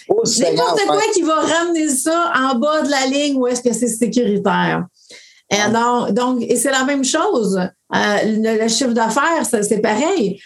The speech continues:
Speaker 2: On le sait, par exemple, qu'on a dépassé le chiffre d'affaires de l'année passée.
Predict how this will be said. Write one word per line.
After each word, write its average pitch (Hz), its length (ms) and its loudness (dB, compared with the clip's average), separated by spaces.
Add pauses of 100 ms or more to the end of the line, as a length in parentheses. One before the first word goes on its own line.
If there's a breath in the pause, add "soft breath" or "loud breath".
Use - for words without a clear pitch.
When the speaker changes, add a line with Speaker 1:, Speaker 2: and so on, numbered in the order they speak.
(120)
Speaker 2:
On 233 120 2
le 247 60 2
sait, 339 280 0
par 277 180 0
exemple, 269 400 0
qu'on 247 160 0
a 226 60 0
dépassé 226 460 0
le 285 60 0
chiffre 254 220 0
d'affaires 220 340 0
de 254 60 0
l'année 208 240 0
passée. 202 480 0